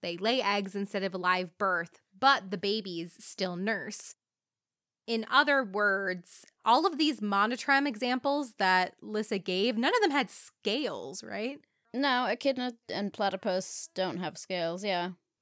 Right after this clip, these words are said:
Speaker 1: Yeah. Yeah, they have, like, s-, they're, like, spiny anteaters is how I, 'cause I lo-, had to look up what an echidna was. They're, like, spiny ant, anteaters. Or spindly. Spiky? Spiky. Spindly? Spiky. Spiky is probably a better word.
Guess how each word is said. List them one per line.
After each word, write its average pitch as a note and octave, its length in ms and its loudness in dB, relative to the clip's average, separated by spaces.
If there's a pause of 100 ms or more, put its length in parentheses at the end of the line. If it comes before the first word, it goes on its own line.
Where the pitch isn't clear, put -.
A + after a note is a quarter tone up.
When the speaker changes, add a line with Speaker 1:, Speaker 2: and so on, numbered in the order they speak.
(120)
Speaker 1:
Yeah. F#3 420 -6 (400)
Yeah, C4+ 260 12
they A3+ 140 6
have, A3+ 100 6
like, G#3+ 140 2
s-, - 480 -4 (140)
they're, A3+ 120 4
like, G#3+ 160 4
spiny C4 760 2
anteaters E3+ 640 -6
is F#3+ 120 -12
how F#3 180 0
I, F3 360 0
'cause G3 120 -10
I A#3 140 8
lo-, A3+ 100 6
had A3 200 6
to G3 60 -8
look F#3 180 -2
up G3 140 -8
what E3+ 120 -6
an D#3+ 80 -12
echidna F3 440 -10
was. - 480 -8 (160)
They're, G#3+ 120 2
like, G3+ 120 0
spiny A3 540 2
ant, F3 200 -6 (220)
anteaters. F3+ 800 -6 (720)
Or G3+ 60 -6
spindly. G3 640 -4 (240)
Spiky? A#3+ 420 -2 (220)
Spiky. A3+ 640 4
Spindly? F#4+ 480 -6 (500)
Spiky. F#3+ 500 -6 (380)
Spiky - 320 -4
is - 80 -14
probably - 220 -18
a - 20 -18
better - 200 -16
word. F#2+ 220 -12